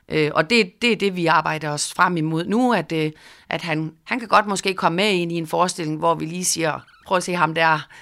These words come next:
ham er vi ved at gøre klar til, at han kan være med i vores forestilling." Og så bliver han taget ud igen. Så vi stopper altid træningen,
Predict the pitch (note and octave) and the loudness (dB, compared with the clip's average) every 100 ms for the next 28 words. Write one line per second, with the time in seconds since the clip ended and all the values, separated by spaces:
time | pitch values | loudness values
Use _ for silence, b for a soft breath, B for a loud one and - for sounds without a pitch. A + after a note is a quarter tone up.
0 | B B B B - F#3 F#3+ E3+ E3+ E3 | B B B B 2 4 4 0 -2 -4
1 | D#3 F3 C#3 D3+ C#3 D#3 D#3 C3 - D#3 | -2 0 0 2 2 6 4 4 -2 -2
2 | D3+ - C#3+ D3+ D3 D3 D3 D#3 D3+ C#3 | -2 -2 -2 -4 -4 -2 -2 0 -2 -4
3 | C#3+ C#3 C#3+ - C3 C#3 B B B B | -6 -4 -6 -6 -10 -12 B B B B
4 | F3+ G#3+ A#3 _ _ - A3+ G3 D#3+ F3+ | 0 2 0 _ _ -2 0 0 -2 -2
5 | D#3+ D#3+ G3 D#3+ D#3+ D#3 E3 B B B | -2 -2 -6 -6 -4 -2 -4 B B B
6 | - F3+ E3+ G#3+ G#3+ E3 E3+ F3+ - D#3+ | -14 -6 -2 4 4 4 0 -2 -4 -2
7 | F3+ F3 F3+ D#3+ D3 | -2 0 0 -2 -4